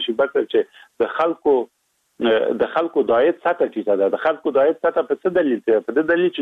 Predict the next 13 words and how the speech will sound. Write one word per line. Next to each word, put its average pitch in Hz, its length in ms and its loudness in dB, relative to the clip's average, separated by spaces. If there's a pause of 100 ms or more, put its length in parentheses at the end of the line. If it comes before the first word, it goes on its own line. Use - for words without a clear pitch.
دوی 160 140 4
اشتغال 143 420 0
نه 147 80 0
لري، 110 280 2 (120)
کار 165 160 2 (100)
نه 117 140 -2
لري، 110 240 2 (100)
عاید 151 280 2
نه 123 80 0
لري. 104 300 0 (260)
هغه 160 320 2
څه 175 120 -4
چې 160 80 -6